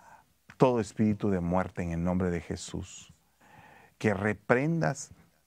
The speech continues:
Toda, toda apertura de puerta que pueda conducir a la muerte a alguien. Y en el nombre de Jesús abrimos las puertas del camino de la vida.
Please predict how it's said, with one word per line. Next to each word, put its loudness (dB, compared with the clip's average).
Toda, 2
toda 2
apertura 0
de -2
puerta -2
que -2
pueda 2
conducir -4
a 0
la -2
muerte -4
a -2
alguien. -8
Y 0
en 2
el 2
nombre 0
de 0
Jesús -6
abrimos 0
las -2
puertas -4
del 0
camino 0
de -4
la -6
vida. -2